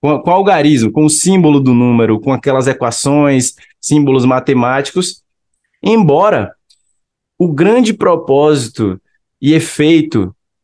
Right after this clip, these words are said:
na mente humana ao nós estudarmos a matemática, que não é dito em momento nenhum na nossa educação básica, na escola, e somente nos afasta e dificulta o nosso processo de aprendizado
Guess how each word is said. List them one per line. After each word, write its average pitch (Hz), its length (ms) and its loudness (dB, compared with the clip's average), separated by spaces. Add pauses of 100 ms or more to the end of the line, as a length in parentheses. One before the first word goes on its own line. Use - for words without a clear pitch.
(260)
na 127 180 -2
mente 143 400 0
humana 135 400 0
ao 147 260 0
nós 143 280 0
estudarmos 131 760 -2
a 123 60 0
matemática, 117 920 -2
que - 120 -4
não 131 160 2
é 117 140 0
dito 113 300 -4
em 127 40 0
momento 120 400 -2
nenhum 113 200 0
na 120 100 -2
nossa 117 220 -4
educação 113 520 -4
básica, 120 460 -2
na 113 80 0
escola, 117 480 -2
e 120 40 -2
somente 120 500 -4
nos 120 180 -4
afasta 120 680 -4
e 123 40 -4
dificulta 120 560 -6
o - 20 0
nosso 110 240 -4
processo 110 380 -4
de 123 60 -4
aprendizado 117 640 -2